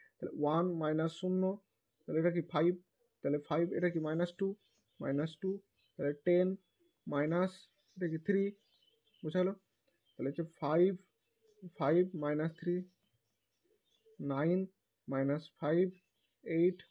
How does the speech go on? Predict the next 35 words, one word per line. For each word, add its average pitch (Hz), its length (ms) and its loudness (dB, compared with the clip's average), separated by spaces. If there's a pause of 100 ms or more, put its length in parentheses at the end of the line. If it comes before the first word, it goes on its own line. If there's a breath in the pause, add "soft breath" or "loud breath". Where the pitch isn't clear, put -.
মাইনাস 143 440 -6
সেভেন। 175 260 -2 (1040)
তারপর 143 160 0
ম্যাট্রিক্সটা 156 460 -4
কি 190 120 -6
পাচ্ছি? 190 300 -6 (520)
ম্যাট্রিক্সটা 143 460 -4
পাচ্ছি 185 340 -4
শূন্য 165 340 -2
থেকে, 175 280 -6
এটা 170 220 0
কি? 143 120 -4 (140)
এক 160 160 -4
থেকে 175 140 -4
শূন্য 175 240 -2
বাদ 175 140 -2
দিলে 185 160 -2 (440)
এক, 160 240 0 (640)
পাঁচ 160 160 -2 (100)
থেকে 180 240 -2
দুই 170 200 2
বাদ 165 220 0
দিলে 175 200 4 (1200)
তিন, 165 200 2 (480)
আর 151 200 -4 (240)
দশ 147 220 -2
থেকে 160 160 -4
সাত 160 240 -4
বাদ, 151 140 -4 (260)
তিন 156 160 0
বাদ 147 140 0
দিলে 196 160 -2 (120)
সাত, 120 180 -6 (400)
বোঝা 160 200 0
গেল? 185 100 2